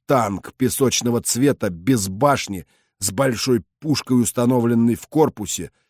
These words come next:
и двумя по бокам. Стальные гусеницы разбивали асфальт.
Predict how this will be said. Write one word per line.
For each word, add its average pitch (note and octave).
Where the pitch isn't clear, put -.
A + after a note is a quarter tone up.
и D3+
двумя C3
по A#2+
бокам. A2+
Стальные C#3+
гусеницы C3+
разбивали C3
асфальт. A#2